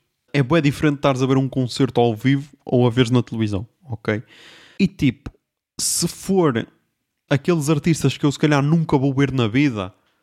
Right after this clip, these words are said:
yeah, se calhar é fixe ver na televisão porque é tal cena. É uma oportunidade única,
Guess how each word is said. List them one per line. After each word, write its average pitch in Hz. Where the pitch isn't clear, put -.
yeah, 104
se -
calhar 127
é 123
fixe 143
ver 123
na 127
televisão 123
porque -
é 117
tal 117
cena. 107
É 131
uma 139
oportunidade 135
única, 101